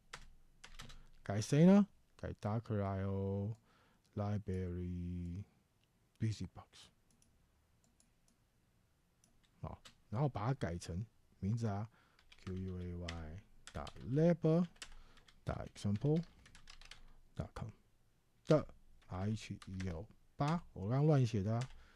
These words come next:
Busy Box。好，我就这样写哈。然后呢，冒号，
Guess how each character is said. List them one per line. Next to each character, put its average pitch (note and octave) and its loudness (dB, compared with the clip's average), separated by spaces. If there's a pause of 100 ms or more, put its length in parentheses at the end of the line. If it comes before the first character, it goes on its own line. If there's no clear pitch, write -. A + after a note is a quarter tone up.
(560)
Busy B2 6 (2750)
Box。 - -10 (1200)
好， - -6 (160)
我 - -8
就 G#2 0
这 A2 2
样 G2+ 6
写 - -4
哈。 - -8 (540)
然 G2+ -2
后 E3 8
呢， C#3+ 8 (260)
冒 F#2 -2
号， E2 -10